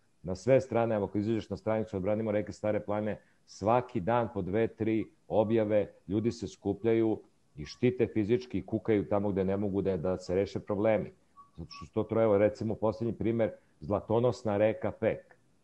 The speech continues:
To više nije reka. To je bujica toksičnih otrova gde je nemoguće živeti. I šta ta-, sad ljudi, šta, kako da reše taj problem?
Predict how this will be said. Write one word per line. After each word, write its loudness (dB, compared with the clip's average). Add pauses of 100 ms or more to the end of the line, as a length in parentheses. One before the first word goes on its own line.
(120)
To -18
više -10
nije 0
reka. 2 (880)
To -8
je -4
bujica 0 (240)
toksičnih -2
otrova 0
gde -2
je -2
nemoguće -2
živeti. 0 (520)
I -18
šta 2
ta-, 2
sad 0
ljudi, 0
šta, 2
kako 0
da 4
reše 0
taj -4
problem? -6